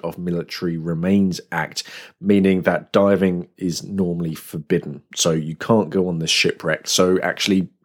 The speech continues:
getting these images and, and three D scans back is quite cool to be able to, uh, to, to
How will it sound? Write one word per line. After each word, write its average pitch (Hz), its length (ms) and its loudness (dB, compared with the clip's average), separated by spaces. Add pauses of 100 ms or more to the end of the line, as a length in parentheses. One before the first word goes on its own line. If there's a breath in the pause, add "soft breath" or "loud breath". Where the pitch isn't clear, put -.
getting 95 500 2
these 85 280 -2
images 87 720 0
and, 82 320 -2
and 82 220 0
three 87 240 0
D 82 120 -4
scans 80 380 -2
back - 460 -2 (260 loud breath)
is 90 240 2
quite - 240 0
cool 85 220 0
to - 100 -10
be 85 80 2
able 78 220 0
to, 73 460 -4
uh, 76 80 -2
to, - 220 -10 (180)
to - 60 -8